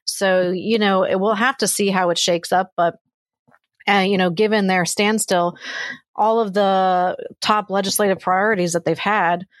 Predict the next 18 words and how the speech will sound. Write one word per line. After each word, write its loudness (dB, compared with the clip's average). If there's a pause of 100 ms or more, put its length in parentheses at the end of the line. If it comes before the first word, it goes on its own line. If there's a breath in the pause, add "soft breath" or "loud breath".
(220 loud breath)
are 0
just -2
kind 0
of, -2 (240)
they're -4
gone. 0
A -4
f-, -4
like 0
I 0
said 0
before, -2
a -4
full -2
calendar 0
is -2
now 0
empty, 0